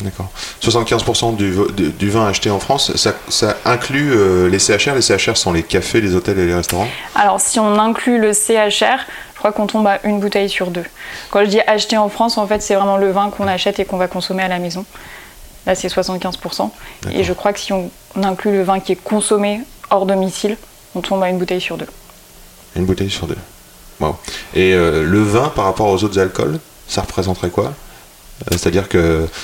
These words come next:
Speaker 1: tout alcool confondu, euh, bière, euh, euh, spiritueux ?
Speaker 2: Alors, euh, en volume, euh, là, je vais, je vais dire une bêtise parce que c'est, c'est pas mes marchés, hein, les
Speaker 1: Ouais.
Speaker 2: autres,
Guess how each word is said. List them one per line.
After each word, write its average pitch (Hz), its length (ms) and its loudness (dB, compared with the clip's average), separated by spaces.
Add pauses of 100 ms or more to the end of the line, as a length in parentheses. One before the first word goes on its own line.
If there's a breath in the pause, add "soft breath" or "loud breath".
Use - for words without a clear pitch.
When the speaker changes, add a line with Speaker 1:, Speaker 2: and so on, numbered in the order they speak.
(460 loud breath)
Speaker 1:
tout 135 180 -2
alcool 110 280 4
confondu, 101 560 0
euh, 92 200 4
bière, 95 500 2
euh, 87 300 2 (540 loud breath)
euh, 80 500 2 (800)
spiritueux ? 98 640 -2 (1080 loud breath)
Speaker 2:
Alors, 202 360 4
euh, 196 600 4
en 190 200 2
volume, 214 520 2 (120)
euh, 185 320 0
là, 202 100 2
je 214 100 2
vais, 196 260 2
je 180 80 -6
vais 190 100 0
dire 208 180 0
une 202 120 0
bêtise 208 280 0
parce - 160 -10
que - 80 -10
c'est, 185 220 -2
c'est 180 140 -6
pas 208 140 0
mes 247 100 2
marchés, 208 320 0
hein, 208 140 0
les 196 120 0
Speaker 1:
Ouais. 190 60 2
Speaker 2:
autres, 233 200 -4